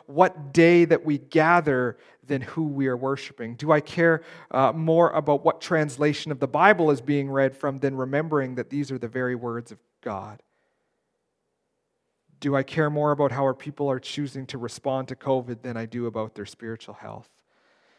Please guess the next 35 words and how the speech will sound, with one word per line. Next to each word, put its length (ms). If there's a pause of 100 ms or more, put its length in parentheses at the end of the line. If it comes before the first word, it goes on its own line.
(100)
Do 140
I 80
care 260
more 220
about 240
the 60
fact 360
that 80
we 120
can't 380
gather 320
together 540 (240)
in 200
person 460
than 140
that 100
we 100
can 360
gather 320
together 560 (1080)
in 100
spirit? 600 (2500)
These 200
are 60
the 80
questions 480
that 140
we 120
need 140
to 100
ask 320
ourselves. 400
And 80
as 140
we 240